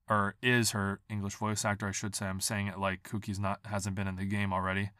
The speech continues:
Uh, but if you don't know who Kira is,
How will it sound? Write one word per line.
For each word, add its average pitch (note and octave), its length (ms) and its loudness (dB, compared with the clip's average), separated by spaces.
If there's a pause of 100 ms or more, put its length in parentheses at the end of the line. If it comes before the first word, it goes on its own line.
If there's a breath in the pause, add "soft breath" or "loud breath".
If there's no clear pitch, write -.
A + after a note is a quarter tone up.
(440)
Uh, A2+ 240 12
but B2 140 6
if A#2 80 -2
you A#2+ 80 4
don't F#3+ 260 10
know F#3 100 6
who D3+ 140 4
Kira E3 420 6 (260)
is, - 300 2